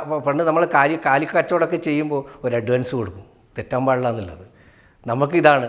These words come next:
നമുക്ക് അഡ്-, ചിലപ്പോൾ അഡ്വാൻസ് കൊടുത്തു കഴിഞ്ഞാൽ ചിലവർ മുങ്ങുന്നവരുണ്ട്. ഈ ക്ഷേത്രക്കാർ വന്ന്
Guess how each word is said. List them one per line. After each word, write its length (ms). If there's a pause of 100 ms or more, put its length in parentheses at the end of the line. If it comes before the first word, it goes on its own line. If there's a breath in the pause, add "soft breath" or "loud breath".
(160)
നമുക്ക് 320
അഡ്-, 240
ചിലപ്പോൾ 260
അഡ്വാൻസ് 300 (400 loud breath)
കൊടുത്തു 240
കഴിഞ്ഞാൽ 260
ചിലവർ 300
മുങ്ങുന്നവരുണ്ട്. 640 (540 loud breath)
ഈ 100
ക്ഷേത്രക്കാർ 580
വന്ന് 240